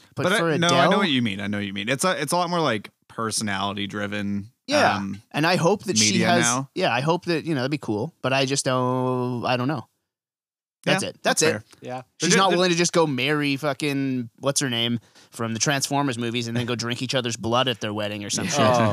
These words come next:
Speaker 3: Oh, man.
Speaker 1: So unless she's willing to do that, I don't know.
Speaker 2: Yeah. I mean, like, maybe she's not destined for superstardom again, but she's
Speaker 1: I wouldn't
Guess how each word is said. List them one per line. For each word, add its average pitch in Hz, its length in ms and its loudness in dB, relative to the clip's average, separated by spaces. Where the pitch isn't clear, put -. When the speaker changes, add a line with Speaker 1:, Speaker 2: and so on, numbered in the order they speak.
Speaker 3:
Oh, - 20 -4
man. 95 200 -4
Speaker 1:
So 123 240 2
unless 160 260 2
she's 233 180 4
willing 220 220 4
to 190 80 -2
do 180 160 0
that, 156 420 0
I 110 180 -10
don't 107 120 -12
know. - 140 -16
Speaker 2:
Yeah. 107 180 -10
I 170 100 0
mean, 226 160 2
like, 220 120 2
maybe 226 220 2
she's 214 160 0
not 196 160 0
destined 120 420 0
for 107 140 -6
superstardom 123 880 -2
again, 135 400 -4
but 104 260 -4
she's - 80 -6
Speaker 1:
I - 60 0
wouldn't 170 40 0